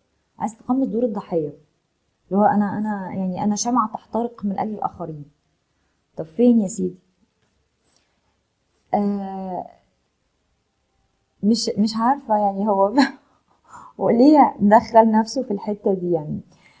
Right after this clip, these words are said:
بس يمكن يكون حاجة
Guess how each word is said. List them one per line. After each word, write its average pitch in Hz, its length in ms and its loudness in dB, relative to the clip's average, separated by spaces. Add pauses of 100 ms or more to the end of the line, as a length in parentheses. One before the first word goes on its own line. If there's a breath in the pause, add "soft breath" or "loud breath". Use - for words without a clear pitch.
(640 soft breath)
بس 247 240 0
يمكن 349 520 0
يكون 277 540 -4 (1200)
حاجة 285 360 -4